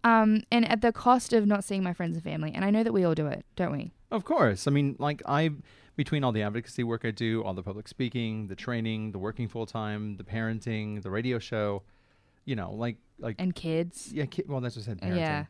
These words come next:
Speaker 2: Yeah, that's what parenting is, kids.
Speaker 1: Oh.
Speaker 2: So, you know, like, th-, like, th-, you know, uh, finding, have, finding that time. But it's, I think it's, it's when you, you know, have others there, I guess, as well, willing to put in the time.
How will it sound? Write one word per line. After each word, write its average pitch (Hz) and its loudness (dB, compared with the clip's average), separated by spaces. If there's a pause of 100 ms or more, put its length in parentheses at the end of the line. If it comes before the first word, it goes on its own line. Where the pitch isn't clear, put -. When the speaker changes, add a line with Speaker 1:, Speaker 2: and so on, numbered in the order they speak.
(140)
Speaker 2:
Yeah, 110 -10
that's 135 -4
what 117 -10
parenting 117 -4
is, - -18
kids. 175 0
Speaker 1:
Oh. 160 -2 (360)
Speaker 2:
So, 160 6 (200)
you 170 -2
know, 98 -4 (120)
like, 143 -2
th-, 165 -2
like, 160 0
th-, 139 -14
you 160 -8
know, 110 -4
uh, 131 -8 (360)
finding, 143 0
have, 123 -2 (160)
finding 160 -2
that 101 -2
time. 82 -12
But 135 0
it's, 139 -2
I 131 2
think 139 -4
it's, - -6 (380)
it's 123 -4
when 120 0
you, 110 -2
you 127 -6
know, 98 -6
have 123 0
others 110 2
there, 98 2
I 101 0
guess, 98 -4
as 104 -6
well, 98 -2
willing 120 -4
to 120 -2
put 95 -8
in 90 -6
the 90 -10
time. - -14